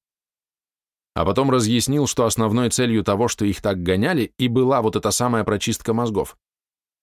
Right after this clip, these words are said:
Освоение незнакомого оружия, новой тактики и всего остального можно было бы осуществить и другим способом, будь на то их собственное желание. А вот его-то как раз и не было.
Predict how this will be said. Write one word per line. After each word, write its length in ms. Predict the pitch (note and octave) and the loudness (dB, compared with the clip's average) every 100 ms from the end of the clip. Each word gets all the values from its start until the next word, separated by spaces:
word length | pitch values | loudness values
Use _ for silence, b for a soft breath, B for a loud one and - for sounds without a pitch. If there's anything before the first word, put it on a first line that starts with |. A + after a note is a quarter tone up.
| _ _ _ | _ _ _
Освоение 540 | E2 - G#2+ G#2+ A2 | -4 0 2 2 2
незнакомого 640 | G#2 F#2+ G2 A2+ G#2+ F#2 F#2 | 2 2 0 0 2 2 2
оружия, 440 | D#3 D#3 D2+ C2+ - _ - | 2 0 -2 -6 -16 _ -2
новой 260 | G#2+ A2 | 2 2
тактики 420 | B2 B2 - F#2+ | 2 -2 -2 -2
и 80 | G#2+ | 0
всего 260 | F#2+ A2+ G#2+ | 0 2 2
остального 460 | G2+ A2+ A#2+ B2+ | 2 2 2 2
можно 280 | A#2 A#2 A2+ | 2 0 0
было 160 | A2 A2+ | 2 2
бы 120 | G#2+ | 2
осуществить 520 | G#2 G#2+ A2 - A#2+ | 0 -2 -4 -4 -4
и 40 | A#2 | 0
другим 340 | B2 B2 F#3 | 0 0 0
способом, 540 | - A2 - D#2 B1+ - _ _ _ _ _ _ - | 0 -2 -2 -4 -8 -14 _ _ _ _ _ _ -6
будь 240 | D2 D#2+ | -4 0
на 120 | E2+ | -2
то 120 | E2+ F#2 | 0 0
их 160 | E2+ | 0
собственное 580 | - F#2+ - F#2+ F#2+ G2 | -2 -4 -4 -2 0 0
желание. 540 | F#2+ A#2 G#2+ D2 A1+ - _ _ _ _ _ _ _ _ | 2 0 -2 -6 -10 -16 _ _ _ _ _ _ _ _
А 140 | G#2 A2+ | 0 2
вот 160 | A#2+ | 2
его-то 340 | A#2 B2 E3 G2 | 2 2 0 -2
как 160 | E2+ | -2
раз 220 | F2+ F#2 | 0 0
и 60 | C3 | -2
не 180 | B2+ E2+ | -2 -4
было. 280 | C#2 A1 | -6 -12